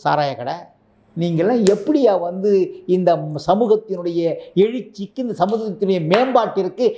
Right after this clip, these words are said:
நீங்க உழைப்பீங்கன்னு நாங்க எப்படி நம்புறது? நான் கேட்ட உடனே, அஹ், "சீமானும் சீமான் தம்பிகளும் எங்களை எதிர்த்து நிற்கிறார்கள்,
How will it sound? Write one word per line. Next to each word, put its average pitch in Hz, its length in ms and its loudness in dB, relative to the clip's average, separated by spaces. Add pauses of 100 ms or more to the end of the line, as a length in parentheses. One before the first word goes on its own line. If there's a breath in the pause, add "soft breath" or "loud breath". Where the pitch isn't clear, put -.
(120)
நீங்க 202 400 2
உழைப்பீங்கன்னு 277 440 -2
நாங்க 262 220 -2
எப்படி 226 260 0
நம்புறது? 254 420 0 (1000)
நான் 269 240 4
கேட்ட 302 340 4
உடனே, 311 500 -4
அஹ், 269 400 0 (100)
"சீமானும் 359 480 -2
சீமான் 359 420 -4
தம்பிகளும் 349 460 -2
எங்களை 339 240 -6
எதிர்த்து 359 340 -2
நிற்கிறார்கள், 339 680 0